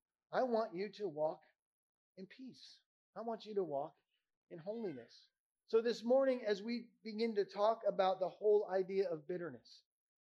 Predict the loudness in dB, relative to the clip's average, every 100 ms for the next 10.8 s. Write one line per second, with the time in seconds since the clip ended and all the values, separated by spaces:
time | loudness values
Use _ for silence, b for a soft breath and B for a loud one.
0 | _ -2 0 -2 -4 -6 -6 0 2 2
1 | 0 0 -2 -8 -10 -8 -8 -8 -4 -4
2 | -6 -10 -10 -12 -16 -12 -10 -10 -12 -14
3 | _ _ _ -8 -6 -2 0 0 -2 -4
4 | -2 -2 -4 -6 -14 -14 -16 _ _ _
5 | _ _ _ _ _ _ _ _ _ _
6 | -10 -8 -6 -8 -6 -8 -8 -12 -12 -14
7 | -20 _ _ _ _ _ _ _ -16 -16
8 | -2 -2 0 0 0 0 0 0 0 -2
9 | -14 _ _ _ _ _ _ 2 2 2
10 | 0 -2 0 0 -2 -2 -2